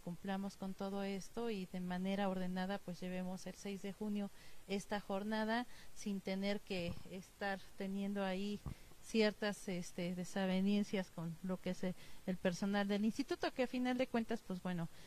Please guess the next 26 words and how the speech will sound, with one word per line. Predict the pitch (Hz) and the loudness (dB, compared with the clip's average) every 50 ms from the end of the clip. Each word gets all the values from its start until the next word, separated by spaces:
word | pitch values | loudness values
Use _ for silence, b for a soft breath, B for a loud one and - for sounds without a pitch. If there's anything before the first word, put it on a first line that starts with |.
| B B - | B B -2
eso | - 190 202 - - 202 | 0 0 2 2 0 -2
siempre | 190 - - 208 196 196 - 190 | -2 0 0 0 0 2 0 0
va | 185 190 190 | 2 2 2
a | 185 | 2
retrasar | 190 196 - - 180 180 - - 196 190 185 | 0 0 0 0 0 0 0 0 0 0 0
lo | 190 185 180 | 0 -2 0
que | - - 170 170 175 175 | 0 2 2 4 4 4
es | 180 185 - B B B B B B - | 2 2 0 B B B B B B 0
un | - 202 208 | 0 2 2
trabajo, | - - 196 190 185 185 180 185 - - 196 185 180 165 - | 2 2 2 2 4 4 4 2 2 0 0 0 0 -2 -4
eh, | - 170 180 175 175 170 - - | -2 -2 0 0 0 -2 -2 -2
normal | 185 196 190 185 180 190 185 190 196 196 202 202 B B B B B B - - | 0 2 2 2 2 2 2 4 4 2 2 0 B B B B B B -2 2
y | 202 196 190 185 185 185 185 180 180 170 | 4 6 6 6 6 6 4 4 4 4
adecuado | 170 175 175 180 - - 202 196 190 190 185 | 4 4 4 2 2 4 6 6 6 6 4
que | - 190 - | 0 -2 -4
queremos | - 180 185 185 180 185 185 - | -2 -2 -2 0 -2 -2 -2 -2
que | - 170 | -4 -4
se | - - 180 | -4 -4 -4
lleve | 175 175 170 170 | -2 0 0 0
a | 165 | 0
cabo. | - - 151 147 151 156 | 0 0 0 0 0 0
Mejor | 160 170 - 190 190 | -2 -2 0 0 2
llevémoslo | 202 202 196 196 196 196 196 196 185 | 2 2 2 2 0 0 0 0 0
todo | 190 - 180 175 170 | 0 0 -2 0 0
en | 170 185 | -2 0
paz, | - 247 294 392 403 - | 0 2 2 2 0 -2